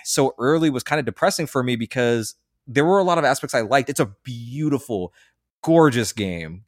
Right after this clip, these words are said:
Game looks fucking stunning. Now, this is one of the ones, Chris, I'm playing on quality mode,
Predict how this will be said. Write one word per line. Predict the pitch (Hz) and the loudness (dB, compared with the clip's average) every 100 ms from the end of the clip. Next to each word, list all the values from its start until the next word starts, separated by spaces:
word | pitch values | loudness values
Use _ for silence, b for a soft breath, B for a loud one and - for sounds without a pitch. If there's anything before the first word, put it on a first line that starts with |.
| - | 2
Game | 170 156 | 2 2
looks | 127 - | -2 -6
fucking | - 151 127 107 92 | -4 -4 -2 -4 -8
stunning. | - - 123 104 | -8 -6 -4 -2
Now, | 98 | -2
this | 104 180 | 0 0
is | - 170 | 4 2
one | 156 | 2
of | 139 | 0
the | |
ones, | 127 117 | 0 -2
Chris, | - 120 110 | -2 -2 -2
I'm | 113 | -4
playing | 123 113 104 98 - B B B | -2 -2 -2 -6 -10 B B B
on | 113 98 | 0 0
quality | 113 101 120 127 | 2 2 2 0
mode, | 131 135 143 147 | 0 0 0 -6